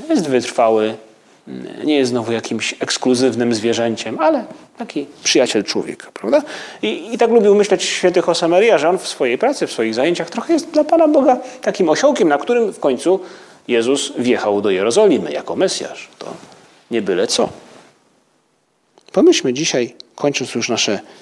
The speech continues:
rozważania o tej niedzielnej Ewangelii, pomyślmy, jak dobrze pamiętać o tym, że to, co robię, ma duże znaczenie dla Boga. Że Bóg, tak jak w Kanie Galilejskiej za pomocą wody i tych stągwi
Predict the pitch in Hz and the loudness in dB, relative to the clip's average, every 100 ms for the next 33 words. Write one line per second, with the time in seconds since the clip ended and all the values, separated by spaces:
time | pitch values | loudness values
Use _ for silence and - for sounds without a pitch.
0 | - _ - 127 123 123 135 240 190 117 | -20 _ -4 0 2 2 2 4 4 2
1 | 113 110 110 123 123 113 104 101 - _ | 0 0 2 2 2 0 -2 -4 -10 _
2 | _ _ _ _ _ 131 170 214 131 107 | _ _ _ _ _ 0 2 2 0 -2
3 | 95 92 - _ _ _ _ _ _ _ | -4 -8 -12 _ _ _ _ _ _ _
4 | _ _ 170 247 - 247 196 170 370 320 | _ _ 0 2 2 2 0 2 2 4
5 | 277 247 147 202 277 262 175 - 156 156 | 2 2 2 4 2 2 -2 -2 -2 -2
6 | 139 135 135 135 196 247 - - - _ | -4 -8 -8 -2 0 0 -2 -16 -20 _
7 | _ _ _ _ - - 233 - 196 170 | _ _ _ _ -6 0 0 2 2 2
8 | 156 139 117 131 127 117 110 113 98 87 | 0 -2 -2 -2 -2 -2 -4 -4 -4 -2
9 | 85 104 80 - - _ _ _ _ _ | -2 -2 -4 -10 -16 _ _ _ _ _
10 | _ _ - - 123 131 262 - 196 165 | _ _ -20 -8 -4 0 0 2 0 2
11 | 160 - 226 220 208 196 196 190 185 170 | 2 2 2 4 4 6 6 4 2 0
12 | 151 147 147 147 143 123 113 185 180 147 | 0 0 0 -2 -2 -2 2 2 2 2
13 | 113 - - 143 139 123 120 - - - | 0 -4 -14 -10 -6 -4 -4 -6 -4 2
14 | 226 208 135 117 | 4 4 2 0